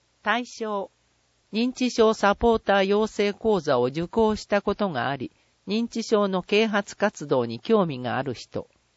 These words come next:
定員十五人先着順。その他、受講者には認知症サポーターキャラバンのピンバッジを進呈します。申し込み、十一月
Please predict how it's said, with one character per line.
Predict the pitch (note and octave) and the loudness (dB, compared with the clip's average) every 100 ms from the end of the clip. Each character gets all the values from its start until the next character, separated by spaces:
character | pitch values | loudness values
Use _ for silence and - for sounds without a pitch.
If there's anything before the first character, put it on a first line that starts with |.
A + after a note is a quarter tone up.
| _ _ _ - | _ _ _ -2
定 | G3 G3+ G#3 | 2 4 4
員 | F#3+ F3+ - _ | 0 -8 -12 _
十 | - A3+ G3 | -4 0 2
五 | C3+ B2 | 2 0
人 | B2 B2 - | -4 -10 -16
先 | - D3+ D#3 | -6 -4 -2
着 | D#3+ C#3+ D3 | -2 -2 -4
順。 | C#3+ C3+ C#3+ _ _ _ _ _ | -6 -10 -12 _ _ _ _ _
そ | - A3 | -2 2
の | A#3 | 2
他、 | - A#2 - _ _ _ _ _ _ | 2 0 -2 _ _ _ _ _ _
受 | G3+ A3+ | -2 -2
講 | B3+ C#4 | 4 4
者 | A#3+ E3+ | 4 -2
に | C#3+ | -2
は | B2+ G#2 _ _ | -4 -4 _ _
認 | A3 A#3+ C4 | -4 -2 -2
知 | - B3 | -2 -2
症 | - A3 G#3+ | 2 4 4
サ | - G#3 | 2 2
ポ | - B3+ | 4 2
ー | B3+ | 2
タ | - A3+ | 2 0
ー | G#3+ | 0
キ | A3+ | 0
ャ | G#3+ | 0
ラ | F#3+ | 2
バ | C#3 | 0
ン | A#2+ A#2+ | -2 -6
の | A#2 - | -8 -6
ピ | - A3+ | -4 -4
ン | A3 | 2
バ | G#3 G#3 | 4 2
ッ | - | 0
ジ | C#3 B2 | -2 -2
を | |
進 | A#2 - F3 | -2 -6 -6
呈 | D#3+ D#3 D3+ | -4 0 0
し | - D3 | -2 -10
ま | C#3 D3 | -10 -12
す。 | - - - _ _ _ _ _ _ - | -14 -18 -20 _ _ _ _ _ _ -4
申 | A3+ A#3+ | 0 0
し | - | 0
込 | - G#3 | -2 -2
み、 | G3 - _ _ _ _ - | -4 -10 _ _ _ _ -8
十 | G3+ A#3+ | -2 -2
一 | B3+ A#3+ | -2 -4
月 | A3+ G#3+ G#3+ | -2 -2 -2